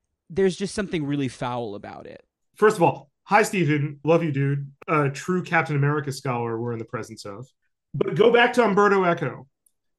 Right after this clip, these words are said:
Speaker 2: The contradictions of fascism never get resolved because they're not the point.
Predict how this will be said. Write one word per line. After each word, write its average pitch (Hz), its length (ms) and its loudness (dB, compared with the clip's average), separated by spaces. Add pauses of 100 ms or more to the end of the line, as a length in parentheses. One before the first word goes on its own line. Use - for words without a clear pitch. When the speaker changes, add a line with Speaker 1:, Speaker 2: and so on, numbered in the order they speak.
(320)
Speaker 2:
The 185 160 4
contradictions 180 1400 0 (360)
of 170 200 4
fascism 160 640 2
never 151 300 4
get 151 300 -2
resolved 135 600 -2
because 143 240 0
they're 143 100 4
not 139 260 2
the 143 60 -4
point. 131 400 -6